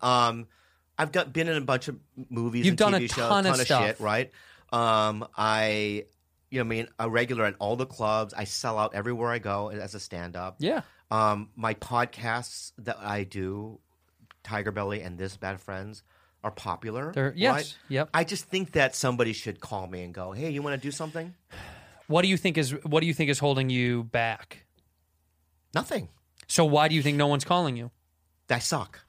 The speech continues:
Speaker 2: No. That's not it.
Speaker 1: <laughs> But th-, in my head, that's what I think.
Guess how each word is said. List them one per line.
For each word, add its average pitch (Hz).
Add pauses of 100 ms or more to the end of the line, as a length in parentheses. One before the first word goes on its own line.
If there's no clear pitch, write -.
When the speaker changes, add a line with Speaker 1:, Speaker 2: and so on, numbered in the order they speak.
(360)
Speaker 2:
No. 123 (600)
That's 175
not 180
it. 208 (100)
Speaker 1:
<laughs> 143
But 151
th-, -
in 151
my 139
head, 120
that's 113
what 110
I 95
think. 95